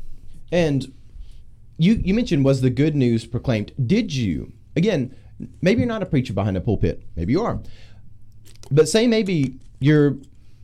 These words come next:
you're a parent and something's going on that shouldn't be going on.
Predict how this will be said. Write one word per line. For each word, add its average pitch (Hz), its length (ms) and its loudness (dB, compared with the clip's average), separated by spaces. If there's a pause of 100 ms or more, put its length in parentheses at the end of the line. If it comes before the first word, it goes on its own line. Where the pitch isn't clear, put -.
(300)
you're 131 140 4
a 131 40 2
parent 127 340 0 (520)
and 135 140 0
something's 165 280 0
going 131 220 4
on 123 180 -2
that - 120 -6
shouldn't - 180 -6
be 135 80 2
going 143 180 0
on. 214 200 -6